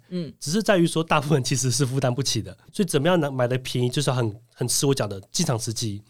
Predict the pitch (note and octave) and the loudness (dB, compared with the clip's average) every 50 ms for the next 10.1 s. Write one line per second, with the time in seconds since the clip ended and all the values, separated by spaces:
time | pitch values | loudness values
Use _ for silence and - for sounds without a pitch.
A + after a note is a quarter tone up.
0 | _ _ _ - G#3+ B3+ - E3+ E3+ D#3+ D#3 C3+ A#2 - C#3+ C#3+ C#3+ C#3+ C#3+ D3 | _ _ _ -4 0 2 2 4 4 2 2 2 0 0 0 2 2 4 4 2
1 | C#3+ - D3+ C#3 C#3 C#3+ - - - - _ _ - C3+ C3 - C#3 D3 C#3 C#3 | 4 4 2 2 2 0 -2 -6 -16 -20 _ _ 0 2 2 2 2 0 0 0
2 | B2+ G#2+ - - - _ _ _ _ _ _ - C3 B2+ - E3+ - C#3+ B2 A#2 | 0 -2 -2 -6 -14 _ _ _ _ _ _ -4 0 2 2 2 2 2 0 0
3 | A2+ A2+ D#3+ D3+ - B2 G#2+ G#2+ - C#3+ C3+ - B2 G2+ G2+ - C4 A3+ F#3 D3+ | 0 2 2 2 2 0 -2 0 2 2 2 2 0 0 2 4 4 4 4 2
4 | A2 - - _ - E4+ C4+ C4 C#4 C#4 C4 D4 D#4+ G#3+ A#3+ - - A3 E3+ E3 | 0 -4 -4 _ 2 2 4 4 4 2 2 2 2 2 2 2 2 0 0 0
5 | F3 - G#3 F#3 F#3+ E3+ D#3 D#3 - D#3+ D3+ - E3+ - _ - C3+ B2 D#3 A#3 | 0 2 2 2 0 0 -2 -4 -4 -6 -6 -8 -8 -10 _ -6 -4 0 4 4
6 | - D#3+ E3+ F#3+ - - - - F#3+ E3+ D#3+ D3+ - A2+ A2+ C#3 C#3+ C3 D#3 - | 4 6 4 2 0 0 0 2 4 4 4 4 2 2 0 0 0 0 2 4
7 | D3+ D3+ D3+ D#3 D3+ - _ _ _ _ - - C3+ - D#3+ D3 D#3+ C#3+ B2+ A#2+ | 4 4 4 4 0 -6 _ _ _ _ -2 -2 0 2 2 4 4 4 4 2
8 | G#2+ A2 A#2+ A2 G#2+ A2+ G#2+ F#2+ - - - F3+ F3+ D#3 D3+ D#3 - - - D3+ | 0 0 0 0 0 0 -2 -2 -6 -8 -6 -6 -4 -6 -6 -12 -10 -4 0 0
9 | D#3 - F#3 F3 F#3+ E3+ C#3+ - - D3+ D3+ - D3+ D3 C3 - C#3 C3 C3 C3+ | 0 0 2 2 4 4 4 4 2 0 2 2 2 0 2 0 0 0 -2 -2
10 | B2+ | -4